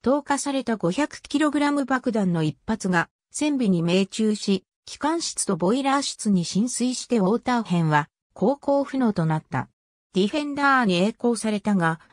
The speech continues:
六月三十日一時五十分に、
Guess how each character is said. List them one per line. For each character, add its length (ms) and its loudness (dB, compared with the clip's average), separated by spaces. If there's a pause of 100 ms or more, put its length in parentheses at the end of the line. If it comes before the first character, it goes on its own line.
六 260 0
月 220 0
三 300 -2
十 200 0
日 420 2
一 200 -4
時 160 -2
五 160 -2
十 160 0 (140)
分 200 2
に、 200 0